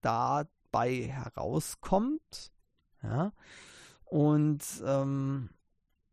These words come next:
momentan die, die Benchmarks, die man momentan sieht, sind nicht sehr aussagekräftig, weil da wird noch viel, viel gemacht werden, optimiert werden. Und ich denke, dass Qualcomm sich das hier genau angucken wird, vor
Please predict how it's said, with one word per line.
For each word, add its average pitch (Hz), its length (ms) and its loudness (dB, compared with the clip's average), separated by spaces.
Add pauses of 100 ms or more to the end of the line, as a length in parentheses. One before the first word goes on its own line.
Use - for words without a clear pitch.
(2250)
momentan 180 760 8
die, 165 420 -2
die 156 160 -4
Benchmarks, 180 600 4
die 165 80 -2
man 151 120 4
momentan 160 500 6
sieht, 175 540 -2
sind 170 680 2
nicht 165 540 2
sehr 185 480 6
aussagekräftig, 175 1040 2
weil 147 160 4
da 151 100 0
wird 156 140 0
noch 131 160 -2
viel, 202 480 2
viel 180 380 0
gemacht 120 640 -2
werden, 190 460 2 (540)
optimiert 190 680 8
werden. 175 300 6
Und 165 80 2
ich - 140 -2
denke, 330 260 0
dass - 300 -2
Qualcomm 190 480 2
sich - 180 -4
das - 160 -4
hier 190 140 4
genau 160 340 4
angucken 156 640 4
wird, 147 260 2
vor - 300 -10